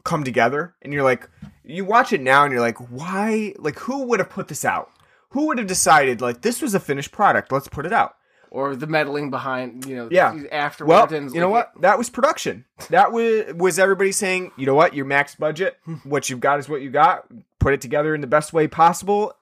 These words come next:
Speaker 1: in post-production,
Speaker 2: Mm-hmm.
Speaker 1: and, and there you go. <laughs> Send it out." You know, that's what happened.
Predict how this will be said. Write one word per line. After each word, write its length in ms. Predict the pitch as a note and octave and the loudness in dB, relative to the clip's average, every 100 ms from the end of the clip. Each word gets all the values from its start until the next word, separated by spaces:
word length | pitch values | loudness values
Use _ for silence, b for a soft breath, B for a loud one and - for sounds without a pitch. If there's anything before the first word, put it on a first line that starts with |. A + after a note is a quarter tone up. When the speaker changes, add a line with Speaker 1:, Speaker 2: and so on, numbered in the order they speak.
| - | -10
Speaker 1:
in 140 | D#3 | -10
post-production, 720 | C#3+ G#3+ - F#3 F#3 F3 E3 A#3 | -2 -2 0 2 4 4 0 -4
Speaker 2:
Mm-hmm. 80 | |
Speaker 1:
and, 160 | E3 C#3 B B | -4 -8 B B
and 140 | D#3 F3 | 2 6
there 100 | F#3+ | 4
you 120 | A3+ | 4
go. 240 | C#4 C#4+ | 4 4
<laughs> 60 | - | 2
Send 300 | D3 E3 E3 | 0 2 2
it 80 | F#3 | 4
out." 300 | A3+ C#3 - b b b C#3+ | 4 4 0 b b b -10
You 40 | |
know, 160 | D3+ D3+ | -6 0
that's 220 | D#3 E3 | 0 2
what 120 | F#3+ | 2
happened. 440 | F#3 F#3 - D#2+ | 4 4 4 -6